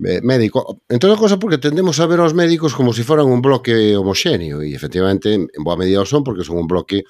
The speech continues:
que comparte unha serie de intereses profesionais e, e económicos, pero dentro dos médicos hai visións moi diversas de como debe funcionar a sa-, funcionar a sanidade, de cal debe ser o papel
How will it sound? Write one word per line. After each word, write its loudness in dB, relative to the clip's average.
que -18
comparte -4
unha -2
serie 0
de 0
intereses -6
profesionais -2
e, -10
e -6
económicos, 0
pero 2
dentro 2
dos 2
médicos 0
hai 0
visións -2
moi 2
diversas -2
de -10
como 0
debe 0
funcionar -4
a -8
sa-, -8
funcionar -4
a -6
sanidade, 0
de -4
cal -4
debe -4
ser -6
o -4
papel -4